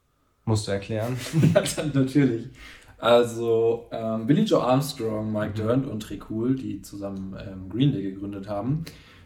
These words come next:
Speaker 2: Ähm, ich weiß nicht, ob alle drei, aber die waren auf jeden Fall in der Schule nicht sehr beliebt.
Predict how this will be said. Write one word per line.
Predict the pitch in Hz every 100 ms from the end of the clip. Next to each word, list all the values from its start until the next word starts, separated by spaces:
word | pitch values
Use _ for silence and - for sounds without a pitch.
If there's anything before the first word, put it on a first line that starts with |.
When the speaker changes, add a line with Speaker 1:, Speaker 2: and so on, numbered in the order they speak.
| - -
Speaker 2:
Ähm, | 110 107 107 107 107 - - _ - -
ich | 127
weiß | 139 151
nicht, | 139
ob | 135 -
alle | 127 123
drei, | 107 113 165 170
aber | 123 120 123
die | 113
waren | 120 127 127 127 - - _ _ _ _ _
auf | 120 -
jeden | 135 127
Fall | 127 117 117
in | 120 113
der | 117
Schule | - 139 123
nicht | 120
sehr | 117 104
beliebt. | 101 123 143